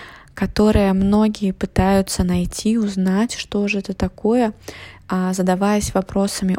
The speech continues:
о самооценке, а, как же её повысить, как же её сделать устойчивой, укрепить, начать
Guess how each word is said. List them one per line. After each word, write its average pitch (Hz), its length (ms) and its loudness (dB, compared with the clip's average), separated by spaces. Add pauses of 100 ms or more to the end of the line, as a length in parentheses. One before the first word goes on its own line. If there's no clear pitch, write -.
о 190 140 0
самооценке, 202 1000 -2 (540)
а, 190 240 -4
как 196 240 2
же 196 160 0
её 180 240 0
повысить, 185 560 -2
как 190 240 -2
же 180 80 0
её 180 100 2
сделать 180 320 -2
устойчивой, 196 680 -2
укрепить, 185 540 -2
начать 190 420 -2